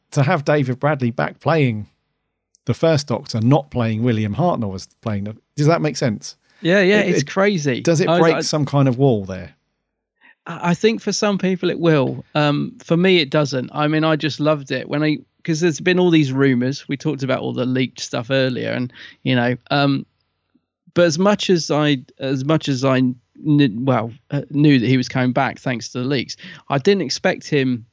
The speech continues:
Speaker 2: at the end of this episode for some reason. So I was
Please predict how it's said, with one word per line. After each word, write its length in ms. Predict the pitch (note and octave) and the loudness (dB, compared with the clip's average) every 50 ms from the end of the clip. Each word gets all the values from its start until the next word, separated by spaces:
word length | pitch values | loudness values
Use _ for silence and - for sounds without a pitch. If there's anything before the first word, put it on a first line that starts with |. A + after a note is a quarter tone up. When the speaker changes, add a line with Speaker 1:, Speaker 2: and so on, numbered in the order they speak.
| _ _ _ - | _ _ _ -4
Speaker 2:
at 80 | C#3+ | -2
the 100 | C3+ C#3 | 0 0
end 160 | C#3+ C#3+ C#3 B2+ | 0 0 0 -2
of 60 | B2 | -4
this 160 | B2 A#2 - | -4 -2 -2
episode 500 | E3 D#3 - - B2 - - - - - | -2 -2 -2 -4 -8 -8 -6 -8 -8 -8
for 100 | - B2 | -8 -8
some 280 | - - C3 A#2 A#2+ A#2 | -4 -4 -2 -2 -2 -4
reason. 240 | A#2+ B2 A#2+ C3+ | -4 -4 -4 -4
So 180 | B2 - C#3+ C#3+ | -2 0 2 4
I 40 | C#3+ | 4
was 480 | C#3+ D3 D3+ D#3+ E3 D3+ C3+ - - | 4 4 4 4 4 4 2 0 -6